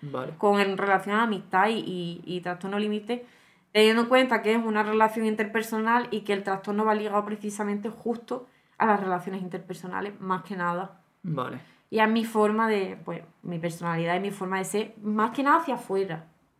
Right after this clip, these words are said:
Speaker 2: Como no justifica, pero sí explica mucho de mis comportamientos, pues,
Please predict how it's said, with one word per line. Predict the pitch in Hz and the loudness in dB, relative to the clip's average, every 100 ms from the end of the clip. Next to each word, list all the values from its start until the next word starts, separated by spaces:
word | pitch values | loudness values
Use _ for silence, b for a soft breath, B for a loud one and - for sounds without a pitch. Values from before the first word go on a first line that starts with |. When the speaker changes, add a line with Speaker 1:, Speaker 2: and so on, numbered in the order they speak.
| _ _ _ _ | _ _ _ _
Speaker 2:
Como | - 233 226 208 - - | 4 6 8 6 2 0
no | 233 262 | 6 6
justifica, | 262 302 311 294 320 269 | 6 2 4 6 6 6
pero | 220 202 | 4 0
sí | 196 233 | 0 -2
explica | 233 277 285 220 | 2 2 4 4
mucho | 214 214 | 2 0
de | 254 | 0
mis | 247 240 | 0 2
comportamientos, | 240 226 226 226 226 240 240 233 226 | 0 0 2 2 2 0 0 -2 -2
pues, | 196 190 - | 0 -2 -8